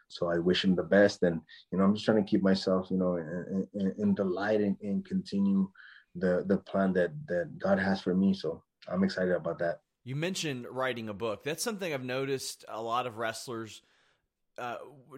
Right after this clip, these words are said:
Speaker 2: during the pandemic, you've seen them be creative, and wrestlers are
Speaker 1: Mm-hmm.
Speaker 2: natural born creative people anyway.
Speaker 1: Mm-hmm.
Speaker 2: I think almost every person I know that gets into wrestling on their own has a creative mind, has that
Speaker 1: Mm-hmm.
Speaker 2: creative ability, 'cause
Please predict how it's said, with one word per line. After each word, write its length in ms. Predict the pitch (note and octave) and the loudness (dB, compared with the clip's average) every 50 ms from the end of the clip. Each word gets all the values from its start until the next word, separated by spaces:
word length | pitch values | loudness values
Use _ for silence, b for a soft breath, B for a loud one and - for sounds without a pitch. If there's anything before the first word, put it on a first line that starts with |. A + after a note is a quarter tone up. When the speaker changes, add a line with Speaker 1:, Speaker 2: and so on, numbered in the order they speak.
| D3+ | -6
Speaker 2:
during 200 | C3 D3+ D3+ D3 | -4 -4 -2 -2
the 60 | C#3+ | -4
pandemic, 560 | C#3 C#3+ D3 C3+ B2 A#2+ B2 B2+ C3+ C#3 C#3 - - | -6 -4 -4 -4 -4 -4 -4 -4 -4 -6 -8 -10 -10
you've 220 | C#3 C#3 C3 A2+ | -8 -8 -6 -6
seen 380 | - - - E3+ E3 E3 D#3 D3+ | -4 -4 -2 -2 -2 -2 -2 -2
them 460 | C#3+ C#3 C3+ C3 B2+ B2+ B2 A2+ A2+ A2 | -4 -4 -4 -6 -8 -10 -12 -12 -10 -6
be 160 | A#2+ C3+ B2+ | -6 -6 -6
creative, 600 | - - - - A#2+ A#2 A2 A2+ B2 B2 B2+ A#2+ A2 | -8 -10 -12 -8 -6 -4 -2 -2 -2 -4 -4 -4 -4
and 200 | A#2+ B2 A#2 A#2 | -6 -6 -2 0
wrestlers 460 | C#3+ F3+ E3 - - C#3+ B2+ A#2 G2+ | 0 0 0 -2 -4 -6 -6 -6 -6
are 80 | G#2+ G2+ | -6 -6
Speaker 1:
Mm-hmm. 260 | G2+ G#2 G2+ G2+ F#2 | -4 -2 -2 -2 -2
Speaker 2:
natural 280 | F#2+ G2+ G#2 G2 F#2 - - - F2 | -2 -4 -4 -8 -10 -12 -18 -20 -20
born 480 | F#2+ F2+ E2+ A2 A2 A2 G#2 G2 G2 | -20 -14 -10 -8 -8 -8 -8 -10 -12
creative 360 | F#2+ - G#2+ G2 G2 F#2+ F2+ | -12 -10 -8 -8 -8 -8 -10
people 280 | - A2 A2 - A2+ D3+ | -14 -16 -12 -8 -6 -6
anyway. 380 | G3 F3+ B2 G2 F2 D#2 D#2 - - | -6 -6 -6 -6 -8 -10 -12 -12 -8
Speaker 1:
Mm-hmm. 180 | - F3+ F#3 F3+ | -2 -2 0 0
Speaker 2:
I 80 | C#3 C#3 | 0 0
think 200 | D3 D3+ C#3+ - - - | -2 -2 -6 -8 -8 -6
almost 400 | D3 D3 D3+ D3+ C#3 C3+ - - - | -4 -4 -2 -2 -4 -4 -6 -6 -6
every 300 | C#3+ D3 C#3 D3 D3+ B2+ | -4 -4 -4 -4 -6 -6
person 400 | - C#3+ C3+ C3 - - B2+ A2+ | -6 -6 -6 -6 -6 -8 -8 -8
I 140 | A#2 B2 | -8 -6
know 180 | A#2+ A#2 A2 A2 | -6 -6 -6 -6
that 180 | G2 G#2+ - G#2+ | -6 -8 -8 -6
gets 200 | A2+ A#2 - A#2+ | -8 -6 -6 -8
into 160 | A2 G#2+ G#2+ | -8 -6 -4
wrestling 400 | A2 A2 G#2 - - G#2 F#2+ G2+ | -4 -4 -4 -6 -10 -12 -12 -10
on 100 | G2+ F#2+ | -10 -8
their 160 | F#2+ F#2+ A2+ | -4 -4 -2
own 280 | C3+ B2+ G#2+ G2 F#2 F2+ b b b b b b | -2 -2 -4 -6 -8 -10 b b b b b b
has 220 | - C#3 C#3 C3 | -2 -2 -2 -2
a 40 | C3+ | -4
creative 520 | - - - B2+ A#2+ A#2 A#2 A2+ G#2+ F#2+ | -10 -10 -8 -6 -4 -4 -4 -4 -6 -6
mind, 520 | A#2+ C#3+ C#3+ C#3+ C#3 C3+ C3 C3 B2+ A#2+ A2+ | -4 -4 -4 -2 -4 -4 -4 -6 -8 -8 -8
has 380 | A#2+ A#2 G#2+ G#2+ A2 - - - | -8 -8 -6 -8 -8 -12 -14 -12
that 160 | G#2+ A2 A2+ | -10 -8 -8
Speaker 1:
Mm-hmm. 100 | - - | -8 -8
Speaker 2:
creative 300 | - C3+ A#2+ A2+ G#2 G2+ | -8 -6 -6 -6 -8 -8
ability, 420 | F#2 F2+ D3+ D3 C#3 B2+ B2+ B2 | -6 -4 -4 -2 -2 -4 -6 -8
'cause 60 | A2 | -10